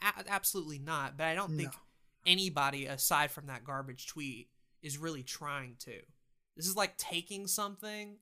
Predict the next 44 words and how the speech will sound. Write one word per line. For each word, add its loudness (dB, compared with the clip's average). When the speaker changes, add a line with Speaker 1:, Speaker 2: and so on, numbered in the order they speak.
Speaker 1:
and -8
then -6
being 0
like, -6
turning -4
it -6
into -6
a -6
crusade -6
for -10
both -8
sides. -8
It's -6
kinda 4
stupid 6
'cause, 4
like, 4
at -2
Speaker 2:
Mm. -10
Speaker 1:
the 0
end 4
of 2
the 0
day, -2
Speaker 2:
Mm. -20
Speaker 1:
my 6
Speaker 2:
Mm. -6
Speaker 1:
personal 0
opinion, -2
it's 4
just 2
kind 0
of 0
a 2
okay 0
video. -10
Like, 0
the -2
challenges 2
Speaker 2:
That's 10
the 8
Speaker 1:
are 6
Speaker 2:
thing. 10
Speaker 1:
cool. -6